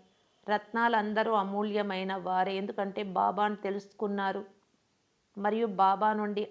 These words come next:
అన్ని పొందారు. కావున సదా స్వయాన్ని ఇదే సంతోషంలో ఉంచుకోండి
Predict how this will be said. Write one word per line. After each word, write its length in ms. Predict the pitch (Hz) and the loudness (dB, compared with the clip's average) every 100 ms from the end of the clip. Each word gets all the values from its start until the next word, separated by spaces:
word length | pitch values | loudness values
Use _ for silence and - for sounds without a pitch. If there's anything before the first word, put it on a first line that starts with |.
| - | -4
అన్ని 340 | 190 208 214 | -2 -2 -4
పొందారు. 640 | 214 202 196 196 202 202 208 | -6 -4 -4 -2 -2 -2 -4
కావున 380 | - 185 185 190 202 | -2 0 0 -2 -6
సదా 380 | - 196 180 202 208 | -6 -4 0 0 0
స్వయాన్ని 680 | - - 190 185 190 202 190 | -6 -4 -2 2 0 0 -2
ఇదే 200 | 185 202 208 | -2 -2 -2
సంతోషంలో 760 | 196 185 190 190 - 196 190 | -4 -4 -4 -6 -6 -6 -4
ఉంచుకోండి 600 | 185 185 - 196 185 180 | -4 -8 -8 -4 -4 -6